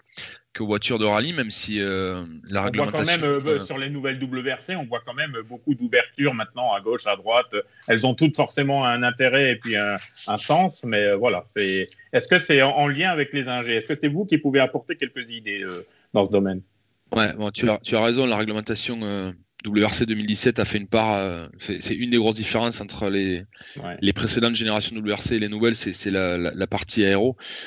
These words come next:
Speaker 1: Donc oui, effectivement, c'est, ça fait partie de la conception et c'est un sujet qui est, euh, qui, qui est abordé par les ingénieurs. Alors, c-, comme tout, euh, certains ingénieurs sont spécialistes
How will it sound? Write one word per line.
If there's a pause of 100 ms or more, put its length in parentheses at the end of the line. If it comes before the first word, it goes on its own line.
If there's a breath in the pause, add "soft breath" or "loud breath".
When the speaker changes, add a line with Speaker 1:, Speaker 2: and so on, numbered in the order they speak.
(160 loud breath)
Speaker 1:
Donc
oui,
effectivement,
c'est,
ça
fait
partie
de
la
conception
et
c'est
un
sujet
qui
est,
euh,
qui,
qui
est
abordé
par
les
ingénieurs. (360 loud breath)
Alors,
c-,
comme
tout,
euh, (1000)
certains
ingénieurs
sont
spécialistes